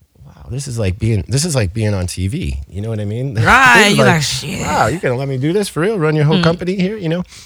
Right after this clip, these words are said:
Speaker 1: <laughs> So, um, that, that inspired me when I started seeing all the people that were doing,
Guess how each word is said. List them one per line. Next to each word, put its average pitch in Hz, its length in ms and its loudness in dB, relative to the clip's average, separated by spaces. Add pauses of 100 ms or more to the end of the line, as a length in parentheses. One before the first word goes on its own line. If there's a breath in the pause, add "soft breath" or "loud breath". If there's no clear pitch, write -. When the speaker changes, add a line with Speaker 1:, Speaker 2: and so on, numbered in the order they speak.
(140 loud breath)
Speaker 1:
<laughs> 139 360 2
So, 123 340 0 (380 loud breath)
um, 101 420 2 (880)
that, 123 360 2 (160)
that 113 300 -2
inspired 113 500 -2
me 98 320 -2 (400)
when 104 160 0
I 101 80 4
started 104 300 2
seeing 107 340 2
all 101 120 2
the 95 60 2
people 98 340 -2
that 92 140 0
were 92 100 -2
doing, 95 520 0